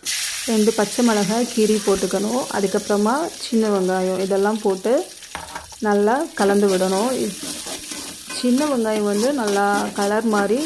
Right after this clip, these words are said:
கண்ணாடி பதத்துக்கு மாறது வரைக்கும் நல்லா கிளறி விடணும்.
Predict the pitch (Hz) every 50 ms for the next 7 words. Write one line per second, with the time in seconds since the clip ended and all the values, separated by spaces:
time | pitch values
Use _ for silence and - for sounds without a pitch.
0 | - - 226 208 202 208 214 220 220 - 208 190 190 185 - 185 180 - 226 285
1 | 311 294 254 214 202 190 196 208 208 196 202 190 180 185 175 180 220 247 285 302
2 | 262 196 190 185 185 190 202 208 - - - - - - - - - - - -
3 | - - - - - - - - - - - 208 196 196 196 196 196 190 185 185
4 | 185 185 196 247 320